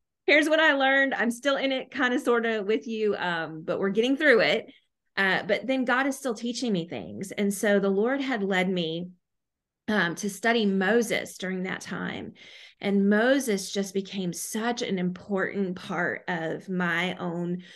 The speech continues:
um, story of the transition seasons that I was experiencing in life. And, you know, Rachel, other than Jesus himself,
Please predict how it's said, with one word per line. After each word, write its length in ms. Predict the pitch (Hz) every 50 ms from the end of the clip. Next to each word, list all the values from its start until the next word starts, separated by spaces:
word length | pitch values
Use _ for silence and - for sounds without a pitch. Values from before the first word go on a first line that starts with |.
| - - - -
um, 320 | - 180 170 170 139 - 151
story 580 | - - - - 202 190 185 185 185 180 -
of 280 | - 165 165 160 160 -
the 80 | 170 165
transition 640 | - - 202 175 180 180 185 180 180 - 190 180
seasons 520 | 180 - 180 180 185 180 185 165 175 175 175
that 140 | 185 180 -
I 140 | 165 175
was 180 | 175 190 180 185
experiencing 720 | - - - - - 180 180 196 202 190 190 185 185 175
in 160 | 165 160 170 160
life. 480 | 160 180 214 233 202 156 170 180 - - -
And, 420 | 196 196 190 185 175 170 175 175 - - - - - - - -
you 120 | 233 226
know, 100 | 240 247
Rachel, 520 | 226 226 208 202 208 - 214 185 - - -
other 400 | 196 214 226 226 294 339 339 330
than 260 | 254 226 240 226 202 208
Jesus 720 | 180 185 202 233 247 247 240 233 180 135 113 165 180 -
himself, 640 | - 196 180 180 - - 214 196 180 160 139 - -